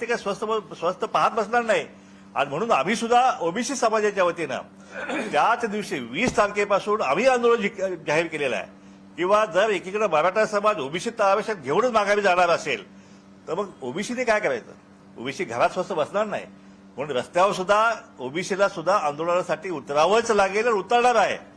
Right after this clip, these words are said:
वीस तारखेपासून मुंबईमध्ये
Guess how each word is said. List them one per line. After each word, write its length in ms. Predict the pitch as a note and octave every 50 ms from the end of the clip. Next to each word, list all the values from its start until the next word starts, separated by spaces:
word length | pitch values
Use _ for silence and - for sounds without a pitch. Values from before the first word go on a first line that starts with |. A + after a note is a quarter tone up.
| - - - - - - - -
वीस 280 | - A#2+ F#3 B3 A#3 -
तारखेपासून 640 | A3 G#3 G#3+ G#3 G#3 G3+ G3+ F#3+ E3+ G3 G#3 G#3 G#3
मुंबईमध्ये 800 | F#3+ B2+ C3 F3 G#3 G#3+ G#3 G3+ G3 G3 F3+ F3+ D3+ A#2+ G#2